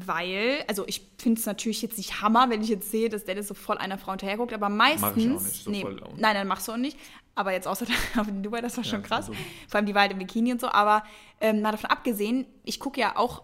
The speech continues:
Speaker 1: eigentlich, wenn, wenn du einer Frau hinterher guckst, sag ich mal, dann guck ich dir auch hinterher, weil die halt einfach auffällt. So, das ist so, wenn, manche Menschen fa-, fallen dann einfach mehr auch auf als andere und dann gucke ich ja auch hinterher, weil ich finde ja Frauen auch schön, aber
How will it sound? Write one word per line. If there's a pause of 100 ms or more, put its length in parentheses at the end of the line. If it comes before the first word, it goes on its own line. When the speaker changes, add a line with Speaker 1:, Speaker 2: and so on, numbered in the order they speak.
(160)
Speaker 1:
eigentlich,
wenn,
wenn
du
einer
Frau
hinterher
guckst,
sag
ich
mal,
dann
guck
ich
dir
auch
hinterher,
weil
die
halt
einfach
auffällt.
So,
das
ist
so, (1200)
wenn,
manche
Menschen
fa-,
fallen
dann
einfach
mehr
auch
auf
als
andere
und (120)
dann
gucke
ich
ja
auch
hinterher,
weil
ich
finde
ja
Frauen
auch
schön, (400)
aber